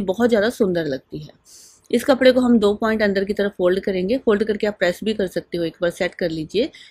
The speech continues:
जो बिगनर्स हैं वो ज़्यादा काम प्रेस से किया करें, क्योंकि कपड़े को पहले सेट कर लिया करें, उसके बाद लगाना शुरू करें। लेस को हम आधा,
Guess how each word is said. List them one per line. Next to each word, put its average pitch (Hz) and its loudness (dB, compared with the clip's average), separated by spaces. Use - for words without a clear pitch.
जो 214 6
बिगनर्स 233 4
हैं 285 4
वो 240 2
ज़्यादा 190 0
काम 240 0
प्रेस 202 -2
से - -4
किया 156 -8
करें, 143 -8
क्योंकि 233 -2
कपड़े 208 -2
को 214 -4
पहले 196 -2
सेट 175 -6
कर 226 0
लिया 247 2
करें, 285 -2
उसके 220 2
बाद 208 2
लगाना 202 -2
शुरू 180 -2
करें। - -18
लेस 247 6
को 285 2
हम 277 4
आधा, 214 0